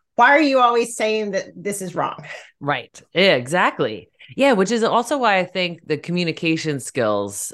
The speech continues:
Speaker 2: are so important. And I think it's, like, really, like, the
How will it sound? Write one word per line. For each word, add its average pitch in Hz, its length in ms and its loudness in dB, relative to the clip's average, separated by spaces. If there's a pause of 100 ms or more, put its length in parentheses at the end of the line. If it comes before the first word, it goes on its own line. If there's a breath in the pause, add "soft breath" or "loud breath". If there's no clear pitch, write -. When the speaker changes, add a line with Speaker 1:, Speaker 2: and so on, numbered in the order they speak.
(120)
Speaker 2:
are 131 140 -2
so 131 640 2
important. 110 680 -8
And 131 160 -4
I 131 80 -2
think 156 300 -2
it's, 151 180 -4
like, 151 240 0
really, 175 320 2
like, 135 180 -2
the 117 120 -8